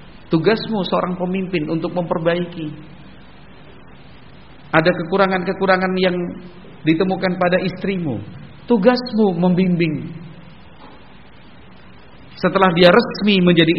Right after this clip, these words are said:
istrimu, tugasmu untuk mengarahkan. Bukan, "Ah, nyesel aku nikah sama dia. Ternyata dia begini dan begitu." Nggak boleh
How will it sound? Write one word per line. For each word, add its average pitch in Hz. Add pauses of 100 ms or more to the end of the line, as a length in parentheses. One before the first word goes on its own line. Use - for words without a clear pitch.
istrimu, 151
tugasmu 226
untuk 196
mengarahkan. 196 (1080)
Bukan, 147
"Ah, 160
nyesel 156
aku 170 (100)
nikah 175
sama 170 (120)
dia. 185 (1600)
Ternyata 160
dia 175
begini 165
dan 160
begitu." 160 (480)
Nggak 190
boleh 254